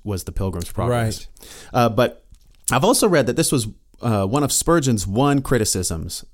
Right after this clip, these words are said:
Speaker 1: of the book. And his criticism was that when,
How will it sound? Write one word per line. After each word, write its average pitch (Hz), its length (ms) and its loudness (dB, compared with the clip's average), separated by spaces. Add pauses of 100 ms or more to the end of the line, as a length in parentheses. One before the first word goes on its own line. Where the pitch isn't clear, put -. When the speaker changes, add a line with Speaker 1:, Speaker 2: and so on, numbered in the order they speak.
Speaker 1:
of 95 160 -2
the 92 60 -6
book. - 400 -8 (540)
And 110 360 0
his 110 220 -2
criticism 120 640 0
was 98 200 -2
that 104 340 -2 (100)
when, 107 560 -2